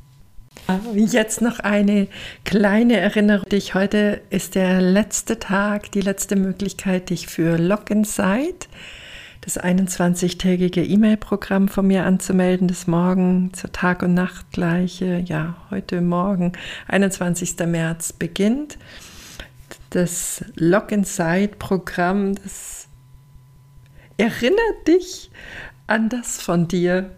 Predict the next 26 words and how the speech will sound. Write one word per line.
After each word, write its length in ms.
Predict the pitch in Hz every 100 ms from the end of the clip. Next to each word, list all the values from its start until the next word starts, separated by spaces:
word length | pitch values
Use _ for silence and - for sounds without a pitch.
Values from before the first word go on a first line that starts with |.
| - -
was 580 | 190 196 - - - - -
vielleicht 580 | - 208 190 202 196 -
noch 140 | 202 208
nicht 200 | 220 -
so 100 | 202
gut 260 | 202 -
erkundet 580 | 196 - 220 214 202 185
ist 320 | - 180 -
und 400 | - 180 196 -
passt 380 | - 254 - - - -
vielleicht 540 | 226 208 220 277 -
aus 180 | 202 -
dem 220 | 196 185
Grund 260 | - 185 -
auch 240 | 180 -
gut 240 | 214 185 -
zu 160 | 185
dieser 280 | 180 165 170
Folge 400 | - 165 160 165
des 200 | - -
Stolzes. 600 | 165 151 156 - 156 - - - - - - - - -
Wenn 180 | 220 202
du 100 | 190
weitere 400 | 190 208 240 190
Informationen 760 | 196 - 196 202 - 208 220 208
dafür 540 | 202 - 190 190 185